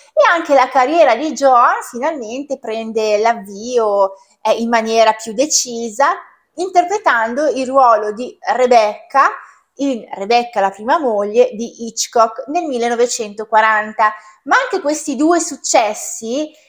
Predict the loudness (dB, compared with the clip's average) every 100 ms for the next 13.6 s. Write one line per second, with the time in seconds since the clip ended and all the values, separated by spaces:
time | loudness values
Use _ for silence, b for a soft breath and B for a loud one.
0 | b -2 0 0 2 4 4 4 0 -2
1 | -4 -2 0 0 2 2 2 2 2 -4
2 | B B _ 2 6 8 10 10 8 2
3 | 4 4 4 -2 2 4 4 2 2 2
4 | 2 2 2 0 -2 -2 -2 -2 0 0
5 | 0 -4 -4 -4 -6 -4 -6 -2 0 0
6 | 0 4 4 2 2 2 2 0 2 4
7 | 6 4 -4 -10 -10 -12 -14 _ _ _
8 | -2 -2 -2 -2 0 0 -2 B B B
9 | _ 0 0 0 -2 -2 2 4 6 4
10 | 4 4 6 4 0 -8 -10 0 2 2
11 | 0 -10 -8 -10 -10 -6 -4 -2 -6 -4
12 | -4 -4 -4 0 0 -2 -4 -4 -4 -10
13 | -6 -6 -4 -4 -4